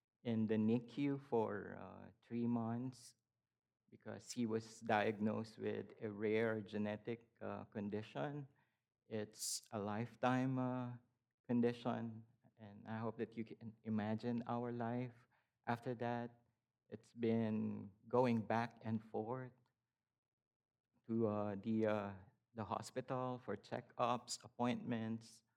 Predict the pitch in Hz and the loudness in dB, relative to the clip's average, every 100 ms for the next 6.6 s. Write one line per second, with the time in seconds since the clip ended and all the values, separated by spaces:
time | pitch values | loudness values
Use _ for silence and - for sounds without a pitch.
0 | _ _ _ 113 113 107 104 101 101 101 | _ _ _ 0 2 0 -2 -6 -8 -12
1 | _ _ _ _ _ 120 123 135 131 127 | _ _ _ _ _ 10 10 8 4 2
2 | 127 - - - - _ _ _ _ _ | 0 -6 -16 -14 -14 _ _ _ _ _
3 | 107 107 104 104 95 95 _ _ - 117 | -4 -2 0 -2 -4 -8 _ _ -4 2
4 | 117 113 117 107 107 104 104 - - 127 | 2 2 2 2 2 2 -2 -6 0 4
5 | 135 143 139 139 135 135 127 - _ _ | 6 4 2 2 0 -2 -4 -10 _ _
6 | _ _ _ - 113 110 | _ _ _ -2 2 2